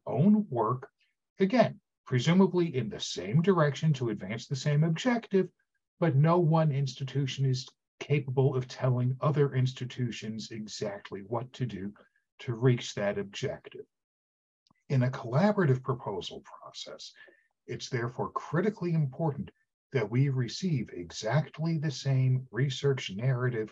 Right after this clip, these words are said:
from each of the proposed team members. Each institution needs to propose its own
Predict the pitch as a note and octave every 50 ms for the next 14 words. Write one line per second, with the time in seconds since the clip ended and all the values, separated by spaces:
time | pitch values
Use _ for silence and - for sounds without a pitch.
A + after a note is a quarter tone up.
0 | _ - - - A2+ G#2 G2+ - _ - B2+ B2+ C3 B2+ - - - A#2 G#2+ C3+
1 | C3 B2+ - C3 B2+ B2+ - A2+ G#2+ G#2 G#2 G#2 G2+ - - - _ - - -
2 | - - G#2+ G#2+ G#2+ G#2+ G#2 - - F#2+ F2+ F#2 - G#3+ F2+ D#2+ - - - -
3 | - - - - _ _ _ _ _ _ _ _ _ _ _ _ - G#2 G#2 -
4 | - C3+ B2+ B2 - - - C3 - F#3 F#3+ D#3 - C#3+ G#2 F2 E2+ F2 F2 -
5 | - - F2 - - E2 - F#2 G2+ F#2 F#2 F#2+ - - E2+ D#2+ - - G2+ E2+
6 | E2 D#2+ D#2+ D#2+